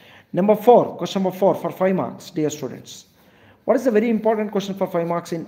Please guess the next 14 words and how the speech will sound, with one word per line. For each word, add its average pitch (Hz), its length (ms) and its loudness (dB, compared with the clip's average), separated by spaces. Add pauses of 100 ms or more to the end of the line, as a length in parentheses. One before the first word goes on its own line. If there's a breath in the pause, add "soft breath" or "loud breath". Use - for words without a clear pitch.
application 220 520 -2
of 185 60 -4
derivatives? 151 500 -6 (160)
Sand 202 500 -4
pouring 202 300 0
question, 196 400 -6 (1160 soft breath)
rectangle 208 880 2 (120)
area 185 360 4
and, 185 400 2
uh, 175 220 0
perimeter, 180 720 -2 (920)
particle 208 480 2
moves 202 300 0
along, 185 580 -2